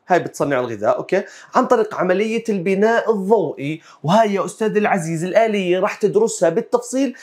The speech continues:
لما تصير إن شاء الله بالتوجيه صف اثناعش، خلي لي إياها، بفهمك إياها وبخليك تتقنها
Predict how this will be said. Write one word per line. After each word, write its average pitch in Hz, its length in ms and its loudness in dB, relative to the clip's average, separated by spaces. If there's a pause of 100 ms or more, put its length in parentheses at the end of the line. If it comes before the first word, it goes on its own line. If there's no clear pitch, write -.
(180)
لما 233 220 2
تصير 226 240 -2
إن 208 60 -2
شاء 208 140 -2
الله 190 120 4
بالتوجيه 180 400 -2
صف 202 220 -2
اثناعش، 196 320 -2
خلي 190 260 0
لي 170 100 0
إياها، 160 240 4
بفهمك 175 440 -4
إياها 190 100 4
وبخليك 180 300 0
تتقنها 185 480 -2